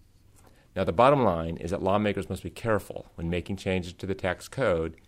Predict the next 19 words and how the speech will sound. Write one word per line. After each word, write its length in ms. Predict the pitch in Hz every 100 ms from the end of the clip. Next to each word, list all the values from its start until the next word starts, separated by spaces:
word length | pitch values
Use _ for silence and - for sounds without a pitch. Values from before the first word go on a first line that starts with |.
| -
and 100 | 90
understand 800 | 92 92 - 110 113 85 64 - - _ - _ - -
the 80 | 82
derivative 680 | 80 90 95 90 85 76
consequences. 840 | - 87 82 - - - - - - _ - - - - - - - - -
I 40 | -
would 120 | 127
also 220 | 160 -
note 340 | 87 82 85 - - - - - _ - - - -
that 160 | 101
the 60 | 95
chairman 340 | - 127 131
of 80 | 101
the 60 | 92
House 260 | 98 95
Ways 200 | 95 92
and 80 | 87
Means 420 | 92 95 85 - -
Committee, 460 | - 78 76 120